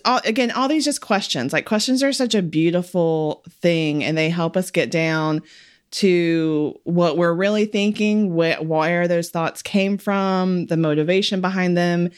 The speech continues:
And, you know, in regards to questioning, like, other people and what their expectations are for you, one of the biggest things that took me <laughs> so long to realize, and it shouldn't have, is that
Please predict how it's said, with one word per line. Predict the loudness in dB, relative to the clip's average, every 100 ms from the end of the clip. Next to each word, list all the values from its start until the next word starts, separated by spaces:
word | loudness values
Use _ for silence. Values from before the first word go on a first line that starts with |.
| -18 -20 -6 -2
And, | 0 0 0 -2 -4 _ _ 0
you | 2
know, | 2
in |
regards | 0 0 0 -2
to | -4 -4
questioning, | -2 -2 -2 -2 0
like, | -2 0
other | 0 0
people | 0 -4 -2 -2
and | 0
what | -2 -2
their | 0 0
expectations | 0 -6 -6 -4 -2
are | -2 -2
for | -2
you, | 0 2 2 0 -2 -8 _ _ _ _ -4
one | 0 0
of | 0
the | -2
biggest | 0 0 2 -2 -4
things | -2 0 0 0 -2 -4 -6
that | -4 -2 -2 -2
took | 0
me | 0
<laughs> |
so | 0 2
long | 2 2 0 0
to | 0 0 -2
realize, | 0 0 2 0 -2
and | -4
it |
shouldn't | -2 -2 -2
have, | -2 -2 -2
is | 0
that | 0 0